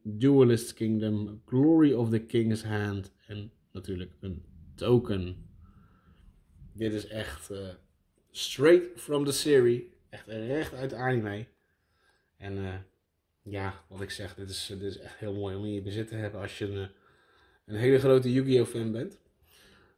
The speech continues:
Dus ik zou zeggen, eh, wil je het hebben, bestel het bij je local store, eh, bestel het via internet. En, eh, ja, laat het vooral niet liggen.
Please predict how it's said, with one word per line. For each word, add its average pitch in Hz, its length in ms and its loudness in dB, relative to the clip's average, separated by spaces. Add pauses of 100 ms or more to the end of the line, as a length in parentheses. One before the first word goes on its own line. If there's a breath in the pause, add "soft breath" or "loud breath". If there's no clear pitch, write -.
Dus 120 120 -4
ik 143 100 2
zou 160 200 4
zeggen, 147 680 4
eh, 135 300 6 (380)
wil 131 160 0
je 180 120 12
het 156 100 2
hebben, 165 440 2
bestel 135 340 -2
het 151 160 0
bij 147 140 0
je 143 80 4
local 151 380 4
store, 143 460 6
eh, 120 320 0
bestel 120 340 -4
het 160 120 0
via 143 200 0
internet. 123 640 -2 (800 soft breath)
En, 113 260 2
eh, 107 460 2
ja, 107 200 -4
laat 120 240 2
het 135 120 0
vooral 135 320 4
niet 127 160 4
liggen. 120 500 0